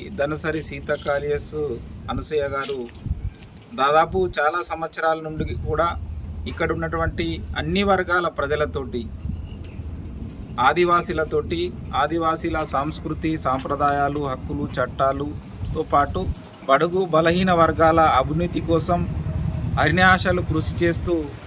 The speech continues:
అన్ని వర్గాల మన్నలను పొందుతూ ఇవాళ ఉమ్మడి ఆదిలాబాద్ జిల్లాను అభివృద్ధికి అంతో ఇంతో కృషి చేస్తున్నటువంటి సందర్భంలో ఈ రకంగా ఉమ్మడి జిల్లా ఇన్ఛార్జి మంత్రిని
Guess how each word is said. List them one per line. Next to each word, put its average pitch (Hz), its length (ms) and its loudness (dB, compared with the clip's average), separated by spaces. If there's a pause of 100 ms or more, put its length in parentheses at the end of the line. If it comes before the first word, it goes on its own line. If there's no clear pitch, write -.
(240)
అన్ని 170 260 2
వర్గాల 175 380 8 (300)
మన్నలను 165 480 4 (100)
పొందుతూ 151 380 0 (160)
ఇవాళ 147 260 2 (840)
ఉమ్మడి 175 320 6
ఆదిలాబాద్ 170 560 6
జిల్లాను 165 380 2 (1300)
అభివృద్ధికి 160 560 2 (420)
అంతో 156 220 0 (100)
ఇంతో 165 160 -2 (100)
కృషి 147 260 -4
చేస్తున్నటువంటి 156 680 0
సందర్భంలో 151 640 2 (540)
ఈ - 0 - (140)
రకంగా 170 420 4 (800)
ఉమ్మడి 170 280 6 (100)
జిల్లా 160 240 6 (340)
ఇన్ఛార్జి 170 480 4
మంత్రిని 156 420 0